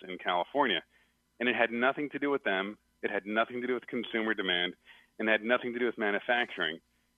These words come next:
It was purely created because of the ability to process and unload containers in the Port of Los Angeles. So we have to really balance all these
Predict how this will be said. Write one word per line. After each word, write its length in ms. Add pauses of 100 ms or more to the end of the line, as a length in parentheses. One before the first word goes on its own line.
(140)
It 40
was 100 (220)
purely 360
created 560 (520)
because 360
of 100
the 160
ability 600 (100)
to 160 (120)
process 500
and 100
unload 440
containers 680
in 100
the 60
Port 280
of 100
Los 240
Angeles. 400 (580)
So 80
we 120
have 280
to 120
really 300
balance 440
all 160
these 180